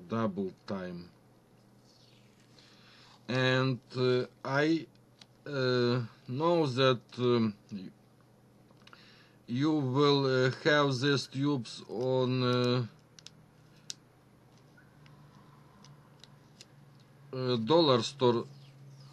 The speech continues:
so the, for you is not, uh, like a trashy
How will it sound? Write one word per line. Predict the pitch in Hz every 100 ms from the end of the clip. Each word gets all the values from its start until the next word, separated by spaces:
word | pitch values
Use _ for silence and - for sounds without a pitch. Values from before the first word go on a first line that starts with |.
| - - - - - - -
so | 117 - 127 123 123
the, | 110 135 143 135 110 127
for | - 131
you | 135 143 147
is | 143 139 113
not, | 147 143 139 - 131
uh, | 135 131 117 - - - - - -
like | 123 127 113
a | 131
trashy | - 160 151 120 - 147 165